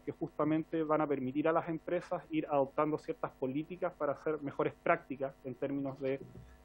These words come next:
gestión de, de recursos humanos y, y personal. Así que en ese contexto, para finalizar, eh, nos parece que un elemento central en este debate tiene que ser necesariamente discutir cuáles son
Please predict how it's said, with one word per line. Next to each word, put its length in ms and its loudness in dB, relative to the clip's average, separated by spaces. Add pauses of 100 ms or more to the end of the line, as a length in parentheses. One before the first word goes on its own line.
(100)
gestión 440 6
de, 220 6
de 140 0
recursos 480 2
humanos 400 4
y, 300 0
y 60 -2
personal. 440 0 (760)
Así 220 0
que 80 6
en 100 8
ese 160 4
contexto, 460 4
para 320 6
finalizar, 540 2 (720)
eh, 320 4
nos 140 4
parece 320 4
que 80 2
un 60 6
elemento 380 4
central 420 4
en 100 4
este 180 -2
debate 380 4
tiene 260 4
que 100 0
ser 180 2
necesariamente 840 4
discutir 420 2
cuáles 280 4
son 300 4